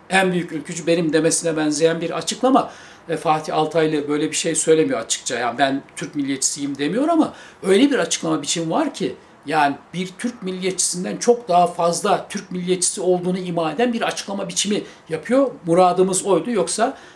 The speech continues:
e, Kemal Kılıçdaroğlu'nun dediği gibi ağzından bir "Ben Türk milliyetçisiyim." sözü çıkmadı. E, o, o anda, e, yaptığımız bir hatalardan birisi. Ama ima ettiği şey doğrudan doğruya buydu. Şimdi biz, e,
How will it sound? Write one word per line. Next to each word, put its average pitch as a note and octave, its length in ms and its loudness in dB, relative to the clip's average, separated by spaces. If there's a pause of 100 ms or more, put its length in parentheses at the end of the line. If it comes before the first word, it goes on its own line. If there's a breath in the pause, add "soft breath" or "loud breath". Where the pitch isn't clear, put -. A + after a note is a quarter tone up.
(120)
e, D#3+ 340 6
Kemal F3 260 2
Kılıçdaroğlu'nun E3+ 680 0
dediği F#3+ 240 4
gibi D3+ 180 -4
ağzından D#3+ 720 0
bir D3 220 -6
"Ben D3 200 -4
Türk F3+ 200 -12
milliyetçisiyim." C#3 680 -6 (340 loud breath)
sözü G#3 500 -2
çıkmadı. D3+ 680 -2
E, C#3 240 -2
o, D3+ 420 -2
o E3+ 140 4
anda, C#3+ 460 0
e, C#3 340 -6
yaptığımız D#3+ 600 -4 (280 loud breath)
bir D#3 60 -10
hatalardan F3+ 640 0
birisi. - 240 -2
Ama D3+ 200 -4
ima F#3 320 2
ettiği D#3 220 -6
şey A#3+ 240 -2
doğrudan D#3 420 4
doğruya G#3 380 2 (280 loud breath)
buydu. F#3+ 240 4 (340 loud breath)
Şimdi D4 340 4
biz, - 300 0 (280 loud breath)
e, F#3 60 2